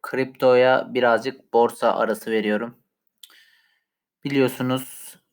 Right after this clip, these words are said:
borsa ile ilgileniyorsanız illaki biliyorsunuz. Geçtiğimiz hafta bir Sasa fırtınası esti. Ve Sasa, e,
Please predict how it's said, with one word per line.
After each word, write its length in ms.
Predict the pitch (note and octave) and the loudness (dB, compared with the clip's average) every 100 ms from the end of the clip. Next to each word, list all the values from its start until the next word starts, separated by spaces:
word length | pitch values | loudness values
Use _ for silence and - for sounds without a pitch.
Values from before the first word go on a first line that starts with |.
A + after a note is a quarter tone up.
| - | -10
borsa 440 | B2+ C3 B2 A#2+ | 2 2 2 2
ile 520 | A2+ A2 - A#2+ A2 | 0 0 -6 -2 -2
ilgileniyorsanız 760 | A2+ A#2 A#2 B2 A2+ A2 A2 - - | -2 -4 -4 -4 -6 -8 -10 -12 -10
illaki 520 | B2 A#2 G#2+ - G#2+ | -2 0 0 -2 -4
biliyorsunuz. 680 | A2 A2 G#2 G#2+ A#2+ - _ _ _ _ _ - | -2 -2 -4 -4 -6 -12 _ _ _ _ _ -8
Geçtiğimiz 440 | A#2+ A#2+ B2 A2+ | -6 -6 -4 0
hafta 320 | G#2+ - A2+ | 0 0 -6
bir 60 | A#2+ | -6
Sasa 360 | - C3 - | -2 -2 -2
fırtınası 600 | A2 A2 - A2 G2 - - | -4 -4 -4 -4 -4 -4 -4
esti. 640 | A#2 G#2+ - A#2 A#2 - _ _ _ _ _ _ _ _ _ _ _ _ | -2 -4 -4 0 0 -2 _ _ _ _ _ _ _ _ _ _ _ _
Ve 280 | A#2 A#2 A2 - | 0 2 2 -4
Sasa, 760 | - C#3+ C3 - G#2+ A#2 - | -6 -2 0 2 2 0 -6
e, 60 | - | -10